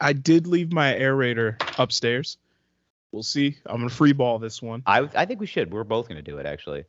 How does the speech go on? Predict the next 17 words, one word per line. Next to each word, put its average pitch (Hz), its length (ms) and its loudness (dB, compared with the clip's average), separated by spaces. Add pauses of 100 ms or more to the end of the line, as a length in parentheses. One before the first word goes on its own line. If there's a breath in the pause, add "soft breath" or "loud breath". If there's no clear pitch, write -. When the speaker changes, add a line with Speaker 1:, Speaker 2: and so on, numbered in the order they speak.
(300)
Speaker 1:
Yeah. 117 320 -4 (220)
Speaker 2:
Uh, 78 100 -12
let 78 100 -14
me 87 100 -8
go 92 140 0
ahead 87 420 -4
and 80 420 -6
get 90 240 -6
into 82 720 -8
the 73 420 -6
wine 113 380 -4
here. 127 440 -2
Give 82 120 -4
me 76 140 -4
one 80 180 -4
moment. 185 400 0 (160)
Speaker 1:
Mm-hmm. 127 720 -6